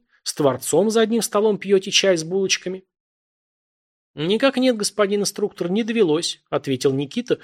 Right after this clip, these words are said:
и услышал сдавленное хмыканье со стороны блонды.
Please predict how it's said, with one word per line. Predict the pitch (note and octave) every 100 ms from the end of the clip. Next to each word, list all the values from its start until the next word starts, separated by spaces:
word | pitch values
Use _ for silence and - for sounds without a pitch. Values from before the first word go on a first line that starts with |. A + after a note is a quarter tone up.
| - _
и | C#3+
услышал | C#3 - G#3+ F#3+
сдавленное | B2+ A#2 C3+ D#3+ F3+ E3+
хмыканье | - C3 B2+ C#3+ C3+
со | C#3+
стороны | - B2+ C3+
блонды. | D3+ C#3+ A2 -